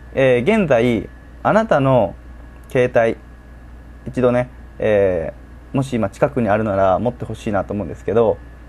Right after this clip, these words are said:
男友達のメモリーが最低でも五十人。で、女性の友達が最低で二十人。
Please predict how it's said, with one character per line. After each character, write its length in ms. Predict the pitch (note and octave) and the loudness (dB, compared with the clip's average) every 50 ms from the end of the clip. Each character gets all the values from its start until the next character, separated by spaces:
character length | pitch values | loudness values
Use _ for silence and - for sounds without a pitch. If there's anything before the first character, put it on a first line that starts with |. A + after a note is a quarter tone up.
| - - - - - - - - - - - - | -20 -20 -20 -20 -20 -20 -20 -20 -20 -16 -8 -4
男 420 | E3+ G3+ - C4+ B3+ - C4+ B3+ | -4 -2 -2 -2 0 0 0 2
友 240 | C#4 C4 C4 B3+ A3+ | 2 2 4 4 4
達 240 | F#3+ E3+ - C#3+ B2+ | 2 2 2 0 0
の 80 | A#2 | 2
メ 120 | A#2 B2+ B2 | 2 2 2
モ 140 | C3+ C3+ | 2 2
リ 180 | B2+ B2+ B2+ B2 | 2 2 2 2
ー 20 | A#2+ | 4
が 320 | C3+ C3 A#2 G#2 F#2+ - - - - | 4 4 4 2 0 -2 -8 -18 -16
最 240 | - - G#3+ G#3+ G#3+ | -6 -2 0 0 0
低 80 | A#3+ A3+ | 0 0
で 80 | A3 | 0
も 100 | G3+ D3 | 0 0
五 160 | A#2 B2+ D3+ E3 | 2 2 2 2
十 160 | G#3 C4 B3 | 2 0 0
人。 160 | E3 A#2+ - - - - - - - - - - - - - - - - - - - - - - - - - - - - - - - - - - - - | 0 -2 -4 -6 -14 -20 -20 -20 -20 -20 -20 -20 -20 -20 -20 -20 -20 -20 -20 -20 -20 -20 -20 -20 -20 -20 -20 -20 -20 -20 -20 -20 -20 -20 -20 -18 -6 -2
で、 240 | - D#3+ D#3 C#3+ B2 | 2 2 2 4 2
女 120 | D#3 F3 | 2 0
性 220 | F3+ - G#3+ G#3+ | 2 2 2 2
の 140 | G#3 G#3 G3+ | 4 2 2
友 200 | - G3+ F#3+ F#3+ F#3+ | 0 0 0 2 2
達 220 | F#3+ F3+ - F3+ | 0 0 0 0
が 220 | E3+ F3 D3 A2+ B2+ - | 2 2 2 2 0 0
最 180 | F#3+ G3 F#3+ | 0 0 2
低 80 | G3+ G3+ | 2 2
で 140 | F#3+ D#3+ C#3 | 2 2 0
二 240 | D3 E3+ F#3+ G3 | 0 0 -2 -2
十 180 | G3+ A#3 A#3+ G#3+ | 0 0 2 2
人。 180 | D#3+ B2+ - | 2 0 -2